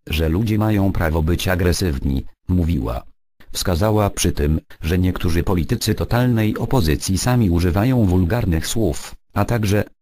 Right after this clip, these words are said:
jak chociażby posłanka Lewicy Joanna Scheuring-Wielgus, uczestniczą także w zakłócaniu mszy świętych. „To jest przekroczenie granicy, którą posłowie i parlamentarzyści przekraczać nie powinni. Uważam to za zachowanie,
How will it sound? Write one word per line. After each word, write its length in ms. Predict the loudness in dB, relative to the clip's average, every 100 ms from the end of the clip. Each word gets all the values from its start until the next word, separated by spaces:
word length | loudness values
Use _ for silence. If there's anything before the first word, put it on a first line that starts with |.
| -4
jak 240 | -2 -2
chociażby 560 | -2 -2 0 2 2 2
posłanka 640 | 2 0 0 0 2 0
Lewicy 440 | 0 0 -2 0
Joanna 440 | 2 2 2 2 2
Scheuring-Wielgus, 1200 | 2 0 2 4 4 2 0 0 0 -2 -4 -8 -10 -6
uczestniczą 680 | -2 -2 0 0 0 0 0
także 380 | -2 -2 -2
w 80 | 0
zakłócaniu 640 | 0 0 0 0 0 2 2
mszy 220 | 0 -2
świętych. 580 | 0 0 0 -4 -8 -20 -20 _ _ _ _ _ _ _ -6
„To 140 | -2 0
jest 320 | 0 -2 -6
przekroczenie 640 | -6 -4 -2 0 2 2
granicy, 640 | 2 0 0 0 -2 -6 -8 -14 -6
którą 360 | 0 2 2
posłowie 560 | 2 0 0 0 2 2
i 160 | 0 0
parlamentarzyści 1040 | 0 2 2 2 0 0 0 0 0 -2
przekraczać 680 | -2 -2 0 2 0 0 0
nie 140 | 0
powinni. 520 | 2 0 0 0 -4 -8 -6
Uważam 500 | -2 0 2 2 0
to 160 | 0 0
za 140 | 0
zachowanie, 680 | 0 0 0 0 0 2 0